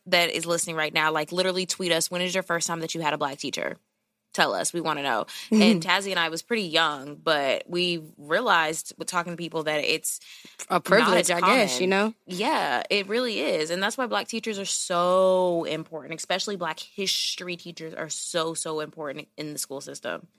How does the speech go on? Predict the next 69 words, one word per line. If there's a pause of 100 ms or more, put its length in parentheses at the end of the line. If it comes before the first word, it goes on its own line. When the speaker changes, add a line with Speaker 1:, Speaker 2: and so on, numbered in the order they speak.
(460)
Speaker 2:
Angela
was
naturally
good
at
school,
and
she
loved
to
read,
and
her
mom
was
a
teacher
as
well. (500)
And
they
all
would
set
goals
for
how
many
books
they
would
read
each
year,
and
she
was
always
ready
for,
like,
a
new
book,
loved
to
learn. (600)
And
her
parents
would
have
to
go
to
the
back
of
the
library
where
the
Black
librarian
was
and
request
their
book.